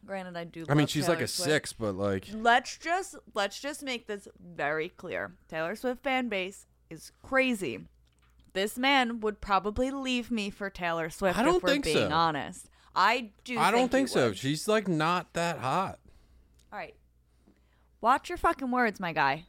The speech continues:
Speaker 2: What?
Speaker 1: I love Taylor Swift, <laughs> okay?
Speaker 2: She's not that hot.
Speaker 1: I love Taylor Swift. I love her new album. <laughs> Let me
Speaker 2: She's
Speaker 1: just
Speaker 2: gotten,
Speaker 1: say that.
Speaker 2: she's gotten ran through by, like,
Speaker 1: But, like, do you
Speaker 2: everybody.
Speaker 1: think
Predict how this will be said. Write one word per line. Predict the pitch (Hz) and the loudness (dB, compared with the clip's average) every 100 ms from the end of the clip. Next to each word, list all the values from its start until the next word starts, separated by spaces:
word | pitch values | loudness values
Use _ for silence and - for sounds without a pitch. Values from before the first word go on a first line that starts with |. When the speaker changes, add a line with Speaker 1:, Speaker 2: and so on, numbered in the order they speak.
| - | -6
Speaker 2:
What? | 147 190 - 202 | 0 0 4 10
Speaker 1:
I | 247 294 | 12 12
love | 302 277 269 | 10 8 8
Taylor | 262 220 208 | 6 4 4
Swift, | - 165 202 - - | -2 -2 -2 -6 -6
<laughs> | - | -2
okay? | - 226 196 254 | 4 6 8 6
Speaker 2:
She's | 143 | 6
not | 208 | 0
that | 220 220 190 | 0 -2 -2
hot. | 185 185 117 - - - _ _ _ _ _ - | 0 0 -2 -8 -20 -20 _ _ _ _ _ -18
Speaker 1:
I | 185 196 | -12 -12
love | 226 208 202 | -10 -12 -12
Taylor | 208 180 185 | -14 -16 -18
Swift. | - - _ - _ _ _ _ _ _ _ _ _ _ _ - | -20 -20 _ -20 _ _ _ _ _ _ _ _ _ _ _ -6
I | 196 | -4
love | 208 233 | -2 -4
her | 220 | -6
new | 175 | -8
album. | 143 170 - 233 | -4 2 4 4
<laughs> | 208 | 2
Let | 247 | 4
me | 247 | 4
Speaker 2:
She's | |
Speaker 1:
just | 151 170 | 2 2
Speaker 2:
gotten, | 185 185 175 | 4 4 4
Speaker 1:
say | 160 | 2
that. | 107 | -2
Speaker 2:
she's | 180 175 | -4 -2
gotten | 196 190 175 135 | -2 0 0 -2
ran | 117 147 170 170 | -2 -2 -2 -2
through | - 123 123 | -2 -2 0
by, | 110 | -4
like, | 113 110 107 107 - - - - _ _ _ _ _ _ _ - - _ | -6 -4 -4 -6 -10 -20 -20 -20 _ _ _ _ _ _ _ -20 -20 _
Speaker 1:
But, | 247 | -2
like, | 240 202 | -2 -4
do | 202 | -2
you | |
Speaker 2:
everybody. | - 170 147 - 95 92 98 | 4 8 8 6 2 0 -4
Speaker 1:
think | 117 | -8